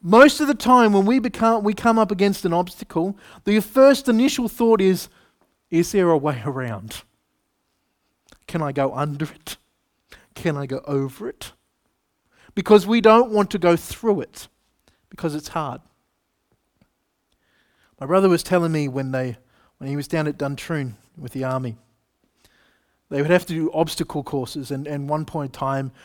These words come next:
we saw his obstacle co-, or the obstacle course they had. And the amount of times they had to go over and over and over and complete it differently.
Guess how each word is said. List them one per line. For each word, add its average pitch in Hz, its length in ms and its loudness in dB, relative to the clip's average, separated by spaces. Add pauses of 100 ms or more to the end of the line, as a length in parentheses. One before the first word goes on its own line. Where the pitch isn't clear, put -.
(160)
we 147 140 -2
saw 156 280 -4
his 143 340 -6
obstacle 139 480 -14
co-, - 120 -20
or 139 120 -8
the 135 120 -6
obstacle 131 420 -10
course 135 260 -10
they 123 100 -10
had. 123 240 -12 (1500)
And 156 80 -6
the - 20 -2
amount 233 240 8
of 240 60 -2
times 220 420 4
they 175 60 2
had 190 200 0
to 165 60 -4
go 156 160 0
over 165 520 8
and 135 120 0
over 170 400 8
and 135 100 -2
over 151 500 6
and 127 160 -8
complete 202 400 0
it 147 160 2
differently. 147 560 -4